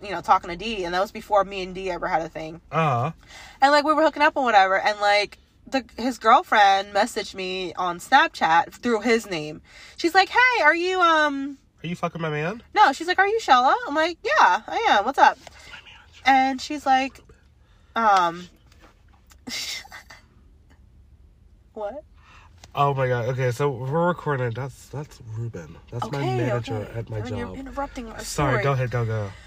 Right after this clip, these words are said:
Speaker 1: So the girlfriend of this guy that I'm hooking up with, right? Um, she's like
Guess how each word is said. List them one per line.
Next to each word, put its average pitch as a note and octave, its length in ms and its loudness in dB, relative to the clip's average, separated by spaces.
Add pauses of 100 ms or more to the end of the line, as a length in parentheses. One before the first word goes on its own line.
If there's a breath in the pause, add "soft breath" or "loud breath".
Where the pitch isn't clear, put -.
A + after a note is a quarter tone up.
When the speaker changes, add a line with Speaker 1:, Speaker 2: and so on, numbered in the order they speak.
(100)
Speaker 1:
So A#3 460 -2 (100)
the B3+ 100 -2
girlfriend B3 500 -2
of F#3 100 -8
this G3+ 180 -12
guy F#3 500 -2
that E3+ 180 -4
I'm E3+ 100 -6
hooking F#3 240 -16
up D3+ 120 -8
with, D3+ 200 -12
right? D#3+ 360 -8
Um, C#3+ 420 -10 (440 loud breath)
she's - 240 -10
like B3+ 420 -2